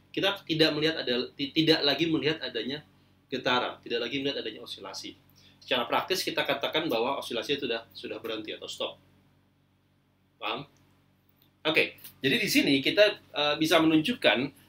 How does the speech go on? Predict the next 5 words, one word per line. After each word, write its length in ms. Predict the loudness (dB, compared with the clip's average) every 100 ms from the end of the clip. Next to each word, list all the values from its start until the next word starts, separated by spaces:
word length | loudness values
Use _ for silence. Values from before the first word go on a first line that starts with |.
| -2
bahwa 240 | 4 4
fenomena 720 | 4 2 2 2 2 2 -2 -8 _ _ _
osilasi 560 | -4 -2 0 -2 -2 -4
teredam 560 | -2 0 0 0 -4 -8 -14 -20 _ _
itu, 480 | 4 6 6 4 4